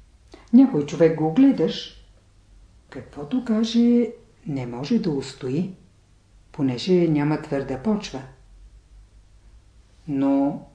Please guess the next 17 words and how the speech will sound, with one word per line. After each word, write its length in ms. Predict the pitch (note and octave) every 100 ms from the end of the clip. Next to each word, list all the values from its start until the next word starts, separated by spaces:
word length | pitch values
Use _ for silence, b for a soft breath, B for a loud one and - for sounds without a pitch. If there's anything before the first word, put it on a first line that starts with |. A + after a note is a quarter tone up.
| -
ако 340 | - - C#3
пък 240 | - A#2 -
всичко 580 | - - D#3+ - -
стане 680 | C4+ - F3+ F3+ F3 E3+ E3 D#3+ -
твърда 480 | - C#4 A#3+ C#3
почва, 480 | C#3+ C3+ - D3 E3+ - - _ _ _ _ _ _
ако 260 | C#3 C#3+
няма 300 | C3+ C3 D3
вода, 440 | D#3 C#3+ C3+ F3+ - - _ _ _ _ _ _ _ _ _ _ - _ -
тогава 340 | C#3+ C3+ C#3
ще 180 | C3+ F#3
се 160 | F#3+
яви 240 | A3 E3+ E3
и 160 | F#3
друго 320 | G3+ C#3 C3 G3
едно 300 | A#3 A#3 F3+
разногласие, 760 | C#3+ D3 C3+ C#3 C3 - C3+